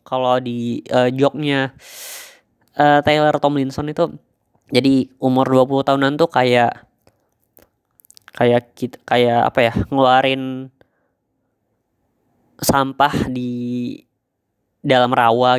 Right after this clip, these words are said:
gitu. Ini ada, ah, sampah apa nih? Ada sampah, eh, ketergantungan, ada sampah, eh, daddy issues, childhood gitu. Nah, itu joke-nya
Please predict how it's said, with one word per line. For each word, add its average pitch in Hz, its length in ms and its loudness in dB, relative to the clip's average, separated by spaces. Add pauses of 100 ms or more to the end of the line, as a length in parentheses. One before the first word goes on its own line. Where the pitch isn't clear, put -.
gitu. 107 160 -12
Ini 131 320 -2
ada, 120 320 -2
ah, 147 160 -2
sampah 135 320 -2
apa - 80 -6
nih? 165 320 -6
Ada 131 160 -4
sampah, 127 560 -2 (480)
eh, 127 480 0
ketergantungan, 139 640 0
ada 123 160 0
sampah, 127 480 -4 (560)
eh, 127 240 2
daddy 131 320 2
issues, 151 560 -2 (240)
childhood 127 560 0
gitu. - 240 -12 (800)
Nah, 110 80 -8
itu 139 160 -2
joke-nya 113 320 -2